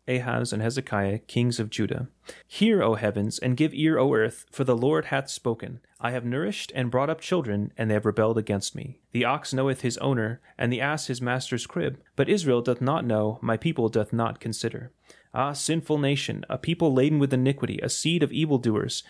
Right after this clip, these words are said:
children that are corrupters. They have forsaken the Lord, they have provoked the Holy One of Israel unto anger, they are gone away backward. Why should ye be stricken any more? You will revolt more and more, the whole head is sick, and the whole heart faint. From the sole of the foot even unto the head, there is no soundness in it,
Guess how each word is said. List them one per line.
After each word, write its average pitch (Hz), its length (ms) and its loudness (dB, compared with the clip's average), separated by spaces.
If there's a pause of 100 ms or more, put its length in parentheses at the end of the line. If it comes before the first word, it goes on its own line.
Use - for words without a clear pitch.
(120)
children 185 420 4
that 135 120 4
are 117 60 4
corrupters. - 640 -4
They 123 80 2
have 117 120 2
forsaken 180 560 2
the 170 80 2
Lord, 113 440 2
they 131 100 0
have 113 160 0
provoked 123 460 0
the 110 120 2
Holy 170 260 2
One 143 160 2
of 131 100 2
Israel 113 380 2
unto 107 180 0
anger, 131 500 -2
they 120 140 -4
are 117 100 4
gone 123 240 2
away 107 380 2
backward. - 480 -4 (420)
Why 143 280 2
should 180 240 -2
ye 139 220 -2
be 139 240 2
stricken 123 460 0
any 117 240 4
more? 143 340 0 (140)
You 131 180 2
will 135 80 4
revolt 143 440 2
more 139 220 2
and 156 100 0
more, 113 240 0
the 113 140 2
whole 170 260 2
head 151 220 0
is 104 120 0
sick, - 300 0
and 113 80 -2
the 101 100 2
whole 139 220 2
heart 117 300 -2
faint. - 400 -8 (100)
From 117 180 0
the 110 80 4
sole 175 300 4
of 160 60 0
the 156 80 2
foot - 280 0
even 131 200 0
unto 120 180 0
the 110 100 0
head, 165 300 0
there 117 140 4
is 113 140 0
no 156 180 4
soundness 147 500 -2
in 117 120 -4
it, - 180 -8